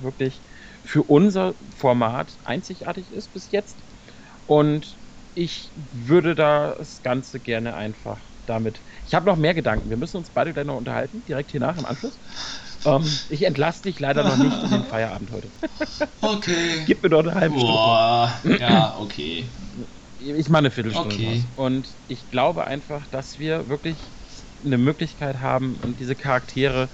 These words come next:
Speaker 1: vielleicht kriegen wir es ja irgendwann auch mit allen Charakteren hin.
Speaker 2: Mhm.
Speaker 1: Und ich glaube, dass wir da wirklich, ja, ich freue mich jetzt
Speaker 2: Ja.
Speaker 1: schon.
Speaker 2: Ähm,
Speaker 1: Bin ich begeistert. <laughs>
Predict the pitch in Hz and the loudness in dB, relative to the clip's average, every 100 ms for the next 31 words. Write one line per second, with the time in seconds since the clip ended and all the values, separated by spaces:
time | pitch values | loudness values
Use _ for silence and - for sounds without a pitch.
0 | - - - 139 170 - 196 226 190 - | -10 -14 -2 0 0 0 4 4 4 0
1 | 190 - 233 254 180 170 185 - 170 160 | 0 2 2 2 0 -4 -4 -4 -2 -2
2 | - 123 160 160 143 123 - - 123 127 | 0 2 2 0 -2 -2 -4 -2 0 2
3 | 131 165 269 - 101 101 123 - - - | 2 2 0 -6 -4 -2 -2 -4 -12 -16
4 | - 143 139 143 143 - - - - 131 | -2 4 4 4 0 -4 -14 -14 -12 -12
5 | - - 127 131 160 156 139 143 - 135 | -12 -8 0 2 2 0 -6 -8 -10 -10
6 | 131 127 131 135 131 - 123 175 - - | -10 -10 -10 -12 -14 -14 -10 -10 -10 -12
7 | - 127 120 - - - - - - - | -6 -6 -6 -6 -6 -6 -10 -14 -12 -12
8 | - - - 120 110 110 113 113 113 113 | -12 -12 -8 -2 0 2 2 2 2 2
9 | 113 113 113 120 - - - - - - | 2 4 2 0 -4 -14 -18 -18 -16 -14
10 | - 127 - 120 113 - - - - - | -12 -12 -4 2 2 0 -12 -12 -14 -14
11 | - - 151 | -16 2 2